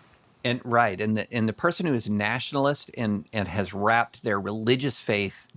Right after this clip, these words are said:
deep within their nationalism, it's not that they will never get to the point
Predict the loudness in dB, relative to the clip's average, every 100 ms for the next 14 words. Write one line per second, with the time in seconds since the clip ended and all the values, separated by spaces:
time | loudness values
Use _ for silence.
0 | -4 -2 0 0 2 2 2 0 -2 -4
1 | -6 -4 -6 -8 -10 -20 -20 -20 _ _
2 | _ _ _ _ _ 0 2 4 2 2
3 | 0 2 2 2 2 0 -2 -2 0 4
4 | 4 6 4 2 0 -4 -4 -6 -4 -2
5 | -2 -4 -10 -16